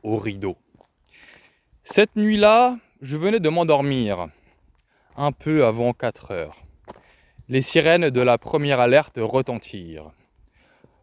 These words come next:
On avait eu tout le temps de s'y préparer. La surprise n'en était pas moins fort désagréable.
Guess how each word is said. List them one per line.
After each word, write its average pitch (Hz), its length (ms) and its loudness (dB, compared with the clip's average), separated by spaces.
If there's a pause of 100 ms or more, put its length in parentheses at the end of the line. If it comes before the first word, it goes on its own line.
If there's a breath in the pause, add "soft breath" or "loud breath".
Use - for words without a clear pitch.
(120)
On 202 180 6
avait 233 360 4
eu 233 200 0
tout 254 300 0
le 214 140 -2
temps 240 500 0
de 156 120 -2
s'y 170 240 -10
préparer. 120 760 -4 (1160 soft breath)
La 151 100 2
surprise 214 640 2
n'en 170 180 0
était 175 260 0
pas 175 200 2
moins 180 340 0
fort 170 300 0
désagréable. 117 720 0